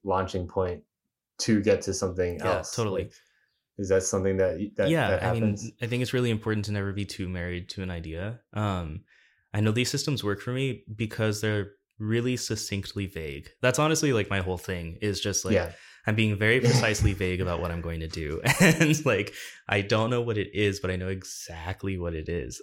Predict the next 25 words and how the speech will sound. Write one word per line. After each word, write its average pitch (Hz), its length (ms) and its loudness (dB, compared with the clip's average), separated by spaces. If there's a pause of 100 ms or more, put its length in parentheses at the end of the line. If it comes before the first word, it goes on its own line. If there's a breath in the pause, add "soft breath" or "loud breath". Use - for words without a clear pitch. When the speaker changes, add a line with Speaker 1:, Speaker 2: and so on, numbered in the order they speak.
Speaker 2:
Uh, 104 280 2 (100)
but 123 100 2
also 131 240 4
that 117 180 4
leaves 107 180 2
a 110 40 2
lot 104 160 2
of 95 80 0
room 104 260 2
for 87 460 -4
moving 95 300 -4
around 90 460 -4
and - 180 -8
being 92 160 -6
like, 87 180 -8
"Oh, 151 220 2
well, 113 260 -2 (480 soft breath)
that's 104 140 0
just 107 120 0
not 101 120 2
what 98 80 -2
this 101 140 -2
is 104 120 2
anymore. 90 400 -4
So 92 300 -4